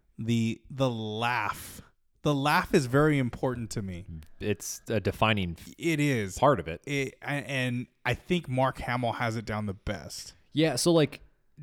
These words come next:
Speaker 2: no, for sure. Like, Mark, Mark Hamill and Jack Nicholson's Joker are kind of, of the same in that
Speaker 1: Yeah.
Speaker 2: they're the, like, the jokey versions of them, where Heath Ledger's is kind of the, the, the real life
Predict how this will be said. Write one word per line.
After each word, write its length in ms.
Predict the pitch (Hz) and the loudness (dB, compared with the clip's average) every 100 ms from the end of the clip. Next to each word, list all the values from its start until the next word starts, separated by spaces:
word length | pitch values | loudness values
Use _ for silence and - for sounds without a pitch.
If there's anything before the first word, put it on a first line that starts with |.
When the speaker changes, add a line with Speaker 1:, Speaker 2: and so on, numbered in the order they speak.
| 131 | 0
Speaker 2:
no, 200 | 151 160 135 | 6 8 8
for 140 | 120 | 4
sure. 280 | - 147 104 | 4 4 6
Like, 220 | 117 101 | 6 6
Mark, 300 | 117 170 - | 6 6 4
Mark 240 | 135 175 - | 4 4 4
Hamill 360 | 190 190 196 | 2 4 4
and 200 | 147 117 | 4 2
Jack 200 | 113 117 | 4 2
Nicholson's 500 | 117 110 - 104 92 | 2 0 0 0 0
Joker 380 | - 98 - 101 | 4 4 4 2
are 60 | 92 | 0
kind 180 | - 98 | 0 -2
of, 120 | 90 - | -2 0
of 240 | 104 87 | 0 0
the 80 | - | -2
same 420 | - 98 95 104 | 0 0 0 0
in 120 | - 95 | 0 2
that 140 | 92 | 2
Speaker 1:
Yeah. 40 | 95 | 4
Speaker 2:
they're 180 | 101 | 4
the, 260 | 101 101 92 | 4 2 2
like, 260 | 101 101 - | 0 0 0
the 80 | |
jokey 800 | 92 - 90 92 - 113 110 113 _ 107 | -2 -2 -2 0 -2 -2 0 -2 _ -8
versions 580 | 92 120 117 131 120 | 2 4 6 4 2
of 140 | 127 117 | 2 2
them, 260 | 131 135 - - - - | 2 0 -4 -14 -20 -4
where 280 | 117 113 104 | 2 4 4
Heath 320 | - 147 - | 2 0 2
Ledger's 540 | 104 107 95 95 90 | 0 2 2 0 0
is 200 | 98 95 | -2 -4
kind 180 | - 101 | -2 -2
of 200 | 92 - _ - | -4 -8 _ -10
the, 420 | 98 104 92 85 - _ _ _ - | 0 2 4 0 -4 _ _ _ -18
the, 580 | 107 110 104 95 90 - - | -4 0 2 2 0 -4 -4
the 200 | 101 92 | -2 -2
real 520 | 87 98 123 135 123 | -4 -4 4 6 6
life 600 | 95 92 92 87 - | 4 2 2 0 -6